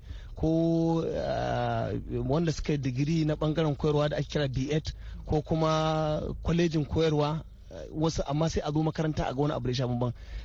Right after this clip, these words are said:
Ya za ka auna abin da ka karanto lokacin da ka je karatun koyar da yaran nan da kuma abin da kake gani a aji?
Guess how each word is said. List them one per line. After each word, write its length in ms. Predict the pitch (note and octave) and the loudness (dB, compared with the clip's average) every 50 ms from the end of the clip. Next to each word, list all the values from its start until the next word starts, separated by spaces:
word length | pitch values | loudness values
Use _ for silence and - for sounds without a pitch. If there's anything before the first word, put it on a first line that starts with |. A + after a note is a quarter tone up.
| - - | -4 0
Ya 180 | D#3 E3 E3+ | 0 2 2
za 140 | E3+ A3+ A#3+ | 2 2 0
ka 140 | - - - - | 0 -2 -2 0
auna 320 | - G3 G#3+ G#3+ G#3 G3+ - | 2 2 4 4 2 2 2
abin 300 | - C#3+ C#3 F#3+ G3 F3+ | 0 0 0 2 2 2
da 80 | D#3 C#3+ | 0 -2
ka 120 | - D#3 | -2 -2
karanto 580 | - - E3+ F3 F3 F3 - - F3+ F3 E3 C3+ - - - - - | 0 2 2 4 4 2 2 2 2 2 2 0 -4 -8 -14 -4 0
lokacin 280 | - E3+ F3+ - - E3+ | 0 0 2 2 0 0
da 60 | D3 | 0
ka 100 | - D#3 | 0 0
je 100 | D3+ F3 | 0 0
karatun 380 | E3+ - D3+ C3 B2 - E3+ D#3 | 0 0 -2 -2 0 0 -2 -2
koyar 240 | - - E3+ E3+ E3 | 0 0 0 2 2
da 80 | D#3+ D#3+ | 2 2
yaran 240 | D3+ D3 D3+ D3+ D#3 | 4 4 4 4 4
nan 140 | D3 C3 - - - - - | 2 0 -2 -4 -10 -6 -4
da 80 | - D3 | -2 0
kuma 180 | - F3 F3+ | 2 2 2
abin 160 | D#3+ D#3 D#3+ C#3+ | 2 2 2 0
da 60 | C3 | 0
kake 200 | - - - C#3+ | -2 -2 0 0
gani 180 | C#3 C#3 C#3+ B2+ | 2 2 2 0
a 40 | F#2+ | 0
aji? 260 | B2 B2 B2 A#2 | -2 -2 -4 -6